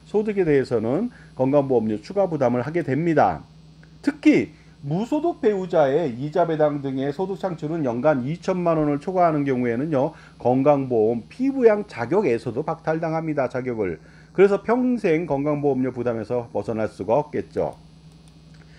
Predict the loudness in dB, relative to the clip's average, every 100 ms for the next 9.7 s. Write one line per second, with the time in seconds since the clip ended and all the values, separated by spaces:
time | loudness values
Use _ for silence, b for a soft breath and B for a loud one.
0 | B B 4 6 4 4 2 2 2 2
1 | 0 -2 -2 -2 0 0 0 -4 -2 -4
2 | -2 -2 0 0 0 -4 -4 -2 2 4
3 | 2 0 2 0 0 -4 -6 -6 -2 -2
4 | 0 0 0 0 -2 -6 B B B B
5 | B -2 0 0 0 -4 -4 -6 -2 -4
6 | -6 -8 -6 -8 -8 -6 -6 -8 -6 -4
7 | -2 -2 -2 -4 -4 -2 -2 -4 -2 -2
8 | -2 -8 -20 -4 0 2 0 -4 -2 -2
9 | 0 4 4 2 -2 -4 -4